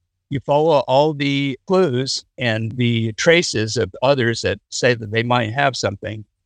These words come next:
So, uh, most recently, um, uh, I have a researcher that's working for me at the National Archives in Fort Worth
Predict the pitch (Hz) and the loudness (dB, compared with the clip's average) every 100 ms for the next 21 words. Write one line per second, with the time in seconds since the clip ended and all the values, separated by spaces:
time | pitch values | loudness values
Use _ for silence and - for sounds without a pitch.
0 | _ _ _ _ _ _ _ _ _ _ | _ _ _ _ _ _ _ _ _ _
1 | - 156 139 - - - 120 110 117 120 | 0 2 2 -2 -14 -2 0 2 2 0
2 | 135 143 - 113 104 107 101 107 110 107 | 0 0 0 -4 -2 0 0 0 -2 -2
3 | 104 101 _ _ _ _ _ _ _ _ | -2 -6 _ _ _ _ _ _ _ _
4 | _ _ - 107 95 104 107 120 117 113 | _ _ -6 -2 0 0 0 2 2 2
5 | 123 147 110 113 104 101 123 117 - 104 | 0 0 -4 -2 -4 -4 -2 -2 -2 -4
6 | 101 107 104 98 101 101 - 117 104 113 | -2 -2 0 0 0 -2 -6 0 0 0
7 | - _ _ _ _ _ - 113 113 120 | -6 _ _ _ _ _ -8 0 2 2
8 | - 110 110 113 113 107 104 95 113 95 | 2 2 2 2 2 2 0 -6 -4 -4
9 | 101 117 113 107 | 0 0 2 -2